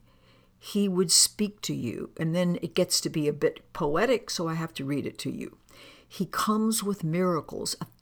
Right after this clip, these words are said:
thousand times as happy and as wonderful as those you ever dreamed or wished for in your dreams. His miracles are true." That means those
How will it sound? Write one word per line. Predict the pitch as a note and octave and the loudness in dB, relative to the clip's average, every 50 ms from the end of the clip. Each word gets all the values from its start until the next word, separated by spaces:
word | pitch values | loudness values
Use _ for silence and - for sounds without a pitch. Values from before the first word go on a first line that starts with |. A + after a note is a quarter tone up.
| _ - | _ 0
thousand | F#3+ F#3+ G#3 A#3 B3 B3+ C4 A3+ F3 D3+ C#3+ B2 - | 8 8 10 10 10 8 6 4 4 0 0 -2 -2
times | - - - - - - _ - - - | -4 -4 -2 -4 -4 -6 _ -10 -6 -4
as | D3 - - | -2 -2 -2
happy | - - - A3 A#3 A#3+ A#3+ - - - - - | -2 0 0 2 2 0 0 -2 -8 -12 -6 -4
and | D#3+ D#3+ D#3+ | -2 -2 0
as | D3 D3 - | -2 -2 -2
wonderful | E3+ D#3+ F3+ G#3+ A3+ G#3+ F#3 - - D3 C#3+ - - | -2 2 4 4 4 4 2 -2 -2 -4 -2 -2 -2
as | D3 D3 D#3 | -4 2 4
those | E3+ E3+ F3+ F#3 F3+ - - | 6 6 6 6 4 0 0
you | D3+ D3 - - - _ F#3+ | -4 -6 -6 -8 0 _ 6
ever | A#3 C4 D4 D4+ D4 | 6 6 6 4 0
dreamed | B3 G#3 G3 F#3 E3+ E3 D#3+ E3 E3+ F3 F3 F#3 - - - - - _ | 2 4 4 4 4 4 2 0 0 -2 -2 -6 -10 -14 -20 -20 -20 _
or | - D3 C#3+ C3+ C3+ | -4 -2 0 0 0
wished | D3 E3+ E3 A3 A#3+ - - - | 0 6 8 8 8 8 0 -4
for | - - - A2+ F#2+ F#2+ - - - | -6 -4 -4 -2 -2 -2 -6 -6 -4
in | - D3+ D#3 D3+ | -4 -2 -2 0
your | D3+ D#3 D#3 | 0 0 0
dreams. | D3 D3 E3 E3+ D#3 C#3 B2 B2 - B2 - - - - - - - _ | 0 2 2 2 2 2 0 -2 -4 -6 -8 -8 -10 -20 -20 -20 -20 _
His | - - - - C4 C#4+ C#4+ C4 G#3+ E3 | -12 -10 0 4 4 4 6 4 2 2
miracles | D#3+ D#3+ E3 D#3+ D#3 C#3+ C#3 C#3 - - - - - - - _ - | 2 4 4 6 6 4 2 0 -4 -8 -6 -6 -6 -8 -8 _ -8
are | C#3+ C#3+ C#3+ C#3+ | -4 -4 -4 -4
true." | - - - - - G3+ E3+ C3+ - - - - - - - - - - - | -4 -4 -4 -2 0 0 0 0 -2 -6 -10 -14 -18 -18 -18 -20 -14 -6 -4
That | F3 - - | -4 -2 0
means | F3+ F3+ F#3 F#3 F3+ D#3+ - | 0 2 2 2 2 2 2
those | - F#3+ F#3+ F#3+ F#3+ G3 F#3+ F#3 - | 2 4 4 6 6 4 2 0 -2